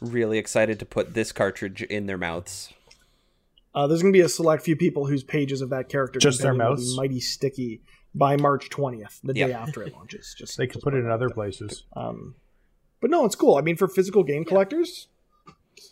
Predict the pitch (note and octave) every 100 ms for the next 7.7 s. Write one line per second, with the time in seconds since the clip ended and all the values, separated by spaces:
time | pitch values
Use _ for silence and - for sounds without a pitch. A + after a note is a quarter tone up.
0 | _ _ _ _ _ _ - D3+ G#3 -
1 | F#3 F#3 D3 C#3 E3 A#3 A#3+ F3+ - G#3
2 | F#3 F#3 E3 E3+ D#3+ D#3+ D#3 C#3 C3+ B2
3 | _ - C3 B2 A#2+ A2 - C#3+ C3+ D3+
4 | A#2+ A#2 A2+ B2 - A2 A2 A#2+ A2 G#2+
5 | G#2+ G#2+ G#2+ G#2 - A#2 G#2+ G#2 G#2+ G2+
6 | G#2 G2+ G#2 C#3 C3 B2 B2+ C3+ B2+ B2
7 | A#2+ B2 B2 - G#2 G2+ G2